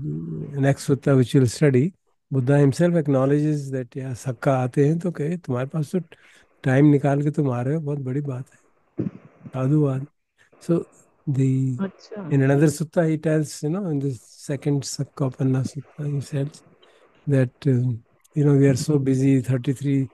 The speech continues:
Speaker 1: Devaloka, and we are the masters of that, and I am the head of this, I have to take care of it, and there are constant fights with asuras.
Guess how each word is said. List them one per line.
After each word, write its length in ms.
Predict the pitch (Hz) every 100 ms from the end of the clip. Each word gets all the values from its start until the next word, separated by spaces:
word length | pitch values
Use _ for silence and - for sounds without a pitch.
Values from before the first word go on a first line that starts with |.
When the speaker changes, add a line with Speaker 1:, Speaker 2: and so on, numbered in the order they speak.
| _ _ _ _ -
Speaker 1:
Devaloka, 640 | 127 127 127 127 120 135 127
and 100 | 123
we 120 | 127
are 100 | 127
the 100 | 123
masters 520 | 123 123 - 147 131
of 160 | 131 120
that, 380 | 123 123 123 135
and 140 | 123
I 80 | 123
am 180 | 123 120
the 160 | 123
head 220 | 117 135 139
of 220 | 135 131
this, 320 | 135 131 -
I 60 | 131
have 180 | 120 131
to 80 |
take 260 | 123 147 135
care 200 | 151 143
of 160 | 135 135
it, 220 | 135 131
and 140 | 131 123
there 140 | 120
are 40 |
constant 460 | 120 139 143 156 139
fights 440 | 151 131 135 -
with 160 | 147 135
asuras. 580 | 135 - 143 139 135